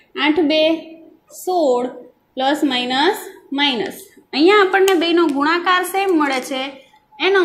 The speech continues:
મતલબ કે પૂર્ણાંક સંખ્યા માટે ગુણાકારની પ્રક્રિયા છે એ જૂથનો ગુણધર્મ અનુસરશે. પછી જોઈએ ભાગાકાર.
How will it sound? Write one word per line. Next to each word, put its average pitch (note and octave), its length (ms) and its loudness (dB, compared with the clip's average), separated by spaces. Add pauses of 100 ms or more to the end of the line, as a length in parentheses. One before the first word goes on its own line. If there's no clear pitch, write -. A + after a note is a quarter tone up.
મતલબ C4 480 -2 (760)
કે F#4 160 2 (400)
પૂર્ણાંક F4+ 500 2
સંખ્યા F#4+ 380 4
માટે E4+ 200 4 (120)
ગુણાકારની F4 840 4
પ્રક્રિયા D#4+ 540 2
છે G4 100 4 (160)
એ - 20 0 (140)
જૂથનો D4+ 400 0
ગુણધર્મ C4 400 0 (640)
અનુસરશે. F4 640 2 (400)
પછી C#4+ 340 0
જોઈએ F4+ 320 4
ભાગાકાર. D4+ 540 0